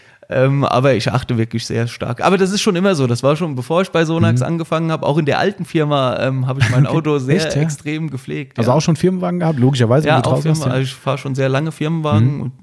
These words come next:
Speaker 1: ähm, und auch den hab ich gepflegt. In der alten Wohnung, wo ich damals gewohnt hab, ähm, war es noch besser. Da hatte ich so eine riesengroße Garage.
Speaker 2: Mhm.
Speaker 1: Da hab ich nach jeder Fahrt das Auto ausgesaugt.
Speaker 2: Nach jeder Fahrt?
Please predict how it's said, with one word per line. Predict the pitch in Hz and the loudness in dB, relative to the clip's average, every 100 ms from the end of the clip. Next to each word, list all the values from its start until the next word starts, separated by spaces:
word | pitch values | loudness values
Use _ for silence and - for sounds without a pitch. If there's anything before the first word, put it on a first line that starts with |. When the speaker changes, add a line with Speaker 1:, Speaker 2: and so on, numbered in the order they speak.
| - - | -12 -6
Speaker 1:
ähm, | 135 135 139 139 | -4 -2 -2 -4
und | - 123 127 | -2 -2 -2
auch | 123 110 131 | -4 -6 -4
den | 113 131 | 0 0
hab | 123 | 0
ich | - | -6
gepflegt. | - - 117 - - - | -10 -8 -8 -10 -16 -2
In | 147 | 2
der | 147 127 117 - | 4 4 2 2
alten | 151 202 202 | 0 2 2
Wohnung, | 180 185 170 | 4 2 2
wo | 160 | 0
ich | 165 | 0
damals | 123 160 185 - | 0 2 0 -2
gewohnt | 160 165 180 | -4 -2 0
hab, | 175 170 | 0 0
ähm, | - 139 147 151 147 127 | 0 2 2 2 0 2
war | 131 | 0
es | 147 | 2
noch | 143 135 | 0 0
besser. | 156 175 190 | 0 0 2
Da | |
hatte | 123 | 0
ich | 127 | 0
so | 151 | -2
eine | 135 | -2
riesengroße | 160 196 - 147 160 | -2 -4 -2 -2 0
Garage. | 139 120 165 196 196 - - | 0 2 2 2 -2 -4 0
Speaker 2:
Mhm. | 98 143 | 2 2
Speaker 1:
Da | 135 | 2
hab | 135 143 | 0 0
ich | - | -2
nach | 131 131 | -2 0
jeder | 135 139 151 151 160 | 0 2 0 -2 -2
Fahrt | 143 - 127 139 139 - - | -4 -2 0 0 -2 -12 -8
das | 135 | -6
Auto | - 127 - | -2 -2 -2
ausgesaugt. | - 131 - 147 156 151 _ _ - | -6 -8 -10 -6 -6 -8 _ _ -10
Speaker 2:
Nach | 87 | -4
jeder | 131 170 | 0 0
Fahrt? | - 143 139 | -2 -4 -6